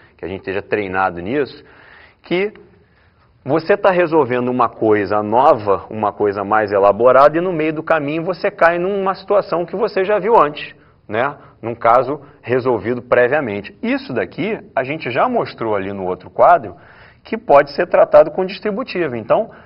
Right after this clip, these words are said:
pelo que a gente fez no quadro anterior, isso daqui pode ser reescrito imediatamente como A vezes D,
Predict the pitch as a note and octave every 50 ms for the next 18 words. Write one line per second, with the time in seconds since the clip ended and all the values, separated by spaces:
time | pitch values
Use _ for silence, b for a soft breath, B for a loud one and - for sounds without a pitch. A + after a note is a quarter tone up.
0 | B _ - G3+ B3 D4 - A#3 G3+ F3 F3 D#3+ - - - B2 A#2 G#2+ A2+ G#2+
1 | - G#2 G2 G2 F#2+ G2 G2 F2+ F#2 F#2+ F2+ F#2 A#2 D#3 F3 E3 - - - -
2 | F#3+ A#3+ D4 C#4 - - D3 A#2 G2 F#2+ F2+ - - A#2+ E3+ G3 F#3+ - - _
3 | B B B B B B B B B _ - D3 E3+ F3+ - - - E3 C#3+ C#3
4 | C#3 C3+ B2 - - - G2+ F#2+ F#2 E2 - - - b b b b b b b
5 | b - F3+ G#3+ G#3+ G3 E3 C#3 D3 C#3+ C#3+ C3+ A#2 A2 A2+ A#2+ A#2+ - - -
6 | A2 G2 F2+ E2+ E2 D#2+ D#2+ E2 _ _ _ _ b b b b b b b b
7 | b _ _ _ _ _ _ _ _ _ _ _ - A2 G#2 F#2+ E2 - - -
8 | _ - _ _ _ _ _ - _ _ _ _ _ - - - F2+ F2+ E2+ D#2+
9 | F2+ F2+ E2 E2+ E2 F#2 G2+ A#2+ F3